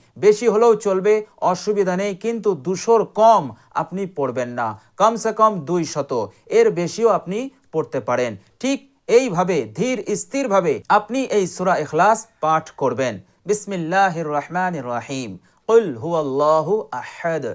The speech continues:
আল্লাহুস সামাদ, লাম ইয়ালিদ ওয়া লাম ইউলাদ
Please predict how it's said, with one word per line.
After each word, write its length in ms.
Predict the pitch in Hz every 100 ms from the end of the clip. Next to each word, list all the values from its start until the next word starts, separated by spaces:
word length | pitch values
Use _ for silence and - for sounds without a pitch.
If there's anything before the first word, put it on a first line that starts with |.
| - _ _
আল্লাহুস 1000 | 175 196 139 151 190 214 220 _ - 208 - -
সামাদ, 400 | 151 135 151 151 113 98 _ _
লাম 200 | 143 208 208
ইয়ালিদ 420 | 170 156 202 208 196 - -
ওয়া 120 | 160
লাম 220 | 160 147 135 -
ইউলাদ 1080 | 214 226 226 220 214 196 180 165 139 120